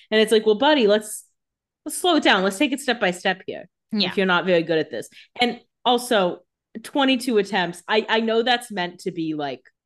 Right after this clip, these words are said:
Speaker 1: to show, like, "Oh, look how much they're hanging out and cooking for each other," whatever. But it's like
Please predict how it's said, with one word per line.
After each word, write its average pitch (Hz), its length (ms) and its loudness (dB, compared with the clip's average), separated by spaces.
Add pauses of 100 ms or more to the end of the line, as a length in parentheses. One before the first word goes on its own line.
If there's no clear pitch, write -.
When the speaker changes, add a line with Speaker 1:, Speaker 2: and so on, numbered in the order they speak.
(100)
Speaker 1:
to 214 120 0
show, 208 280 4
like, 175 280 2
"Oh, 196 140 0
look 185 240 -4
how 190 140 -4
much 170 380 -8 (140)
they're 156 160 0
hanging 156 360 -4
out 135 180 -4
and - 100 -16
cooking 139 360 -10
for 139 100 -2
each 131 180 -4
other," 123 380 -2 (280)
whatever. 147 360 2
But 170 140 0
it's 180 180 0
like 170 200 2